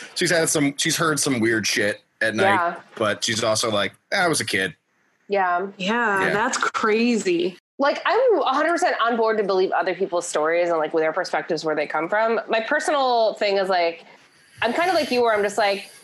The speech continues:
Speaker 2: "I can believe, but also, like, maybe it's not, but probably not, but
Speaker 1: Yeah.
Speaker 2: maybe there's a chance." And so that is one of the things that feels challenging about, like,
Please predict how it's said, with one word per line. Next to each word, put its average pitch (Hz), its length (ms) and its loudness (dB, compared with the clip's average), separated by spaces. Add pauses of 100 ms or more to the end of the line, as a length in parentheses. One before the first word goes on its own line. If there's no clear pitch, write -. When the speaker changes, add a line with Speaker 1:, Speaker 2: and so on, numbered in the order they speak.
(280)
Speaker 2:
"I - 120 0
can 453 100 4
believe, 349 240 2
but 262 100 2
also, 254 280 2
like, 226 220 2
maybe 254 300 2
it's 220 160 -4
not, 185 300 0
but 175 120 -4
probably 220 380 0
not, 180 420 0 (340)
but 170 280 4
Speaker 1:
Yeah. 165 260 2
Speaker 2:
maybe 202 180 2
there's 180 200 0
a 165 60 -4
chance." 175 560 -4
And 190 140 -2
so 185 520 2 (420)
that 254 160 2
is 330 120 0
one 311 140 2
of 277 60 2
the 247 120 0
things 226 220 0
that 208 120 0
feels 185 240 -2
challenging 170 760 0
about, 139 360 0
like, 139 380 -2